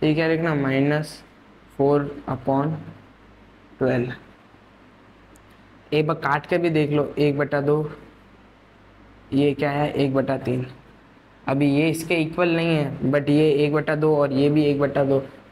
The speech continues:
यानी ए one upon A two is equal to बी one upon B टू, but it is not equal to क्या, सी वन बटा सी टू। तो ये अपनी lines कौन से बनेगी, Parallel lines बनेगी। कौन सी line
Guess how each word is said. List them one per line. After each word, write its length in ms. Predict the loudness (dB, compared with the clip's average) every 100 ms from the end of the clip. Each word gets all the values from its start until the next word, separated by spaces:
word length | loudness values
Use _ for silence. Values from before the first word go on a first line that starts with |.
| -2
यानी 240 | 0 0 -2 -4
ए 180 | 0 2
one 300 | 2 0 0 -2
upon 480 | -2 0 0 -2 0
A 160 | 0 0
two 120 | 0 0 -2 -10 -20 -20 -20 -20 -20 -20 -20 -20 -20 -20 -20 -10 -2
is 120 | 0
equal 340 | 0 0 0 2
to 120 | 0
बी 220 | 2 2
one 240 | 2 0 -2
upon 400 | -2 0 0 2
B 140 | 2 2
टू, 160 | 0 0 -2 -8 -20 -18 -4
but 160 | -2 0
it 140 | 0
is 140 | 2
not 260 | 2 0 0
equal 320 | -2 0 0
to 160 | 0 0
क्या, 160 | 0 0 0 -4 -8
सी 220 | -2 0
वन 220 | 2 2
बटा 320 | 0 0 0 0 -2 -8 -20 -20 -20 -20 -20 -20 -20 -20 -20 -20 -20 -20 -20
सी 280 | -20 -6 -4
टू। 160 | -2 -2
तो 140 | -2
ये 140 | 0 0
अपनी 220 | 0 0
lines 280 | 0 0 -2
कौन 160 | -2 -2
से 120 | -2
बनेगी, 260 | 0 0 -2 -6 -20 -20 0
Parallel 360 | 2 4 2 0
lines 280 | -2 -4 -4
बनेगी। 280 | -4 -4 -2
कौन 220 | -2 0
सी 100 | 0
line 200 | 0